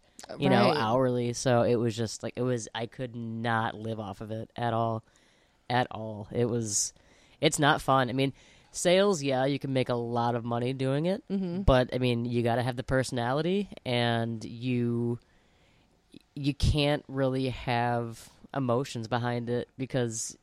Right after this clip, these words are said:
Speaker 1: y-, you
Speaker 2: You have
Speaker 1: gotta
Speaker 2: a goal.
Speaker 1: Yeah, you gotta meet, you gotta make the money, and every, every ounce of money that you're taking off just to give this to that person, like, that's coming basically out of your pocket,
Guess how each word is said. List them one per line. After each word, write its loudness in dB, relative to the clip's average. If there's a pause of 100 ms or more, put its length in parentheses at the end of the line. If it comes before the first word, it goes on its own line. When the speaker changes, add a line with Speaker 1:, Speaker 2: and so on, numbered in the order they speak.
(100)
Speaker 1:
y-, -10
you -4
Speaker 2:
You 8
have 10
Speaker 1:
gotta 4
Speaker 2:
a 0
goal. 8
Speaker 1:
Yeah, 4
you -2
gotta 2
meet, -4
you -4
gotta 0
make -4
the -12
money, -8
and -4
every, 2
every 0
ounce 0
of -2
money 4
that -2
you're -2
taking -6
off 2
just -6
to -2 (140)
give 2
this -4
to -8
that -4
person, -8
like, -10 (400)
that's 2
coming 0
basically 4
out 2
of -4
your -2
pocket, -4